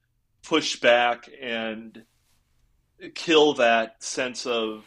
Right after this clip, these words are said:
you know, them moving the, the needle just because I don't think that ultimately it's gonna be a good solution? And I never was willing to do that. I would rather have two weeks worth of nonsense than to kind of,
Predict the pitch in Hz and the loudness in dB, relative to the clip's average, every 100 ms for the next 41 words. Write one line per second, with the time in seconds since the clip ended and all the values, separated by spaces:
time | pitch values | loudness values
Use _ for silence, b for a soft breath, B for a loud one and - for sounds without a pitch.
0 | _ 127 127 110 110 120 135 135 127 123 | _ -14 -8 -6 -6 -4 -2 -2 -4 -8
1 | 127 127 113 113 104 - 120 107 110 123 | -8 -8 -8 -10 -10 -6 -4 -4 -4 -2
2 | 165 113 110 - _ _ - 143 135 135 | -2 -2 -6 -10 _ _ -2 -2 -2 -8
3 | 127 127 120 123 117 120 110 - 117 113 | -2 -2 0 0 0 -4 -8 -8 -10 -8
4 | 113 104 113 113 117 107 113 113 101 110 | -8 -4 -6 -6 -12 -12 -12 -12 -12 -12
5 | 104 104 - 110 113 - 107 101 98 b | -10 -12 -8 -8 -6 -8 -10 -12 -14 b
6 | b b b b b _ 131 139 131 127 | b b b b b _ 0 2 0 0
7 | 127 123 117 110 117 110 110 107 - 117 | -2 -6 -6 -4 -2 -2 -4 -10 -12 -12
8 | 110 104 117 110 107 - 110 110 98 120 | -10 -12 -10 -10 -8 -6 -4 -4 -6 -2
9 | 113 110 110 107 113 110 107 107 - - | 0 0 -4 -4 -2 -2 -4 -8 -14 -18
10 | - 143 131 123 120 - 123 120 117 117 | -8 -6 -4 -4 -6 -8 -6 -6 -4 -2
11 | 110 107 107 107 _ _ _ _ _ - | 0 -2 -6 -14 _ _ _ _ _ -4
12 | 127 120 120 - 117 104 101 - 113 107 | 2 4 2 -2 -4 -4 -8 -8 -6 -6
13 | 104 110 - 120 110 104 104 123 113 107 | -8 -12 -8 -2 -2 -2 -6 -6 -6 -6
14 | 107 | -8